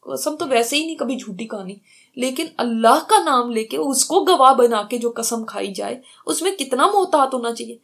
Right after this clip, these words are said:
फिर भी उस वक्त भी था और आज तो ये बहुत ही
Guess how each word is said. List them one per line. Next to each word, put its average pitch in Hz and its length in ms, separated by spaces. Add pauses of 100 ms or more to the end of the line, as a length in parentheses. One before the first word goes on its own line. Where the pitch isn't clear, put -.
(320)
फिर 254 220
भी 320 180 (180)
उस 220 200
वक्त 254 200
भी 262 100
था 262 140
और - 380
आज 214 300
तो 254 100
ये 247 200
बहुत 202 540
ही 269 320